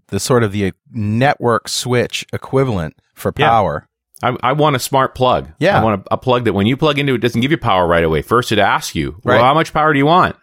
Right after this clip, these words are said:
Speaker 2: Uh, okay, I can do that.
Speaker 1: Yeah, exactly.
Speaker 2: And maybe that's actually the transformative approach, right? That
Speaker 1: Right.
Speaker 2: one of those power options would be a hundred twenty volts A C.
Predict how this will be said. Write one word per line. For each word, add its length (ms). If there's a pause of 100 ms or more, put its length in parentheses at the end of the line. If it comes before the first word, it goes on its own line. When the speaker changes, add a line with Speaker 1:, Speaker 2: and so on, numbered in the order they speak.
(120)
Speaker 2:
Uh, 240
okay, 160
I 40
can 100
do 80
that. 220 (180)
Speaker 1:
Yeah, 200
exactly. 540 (460)
Speaker 2:
And 100
maybe 200
that's 220
actually 400
the 100
transformative 840
approach, 560
right? 300
That 80
Speaker 1:
Right. 120
Speaker 2:
one 120
of 80
those 120
power 280
options 320
would 180
be 220
a 40
hundred 220
twenty 180
volts 260
A 120
C. 320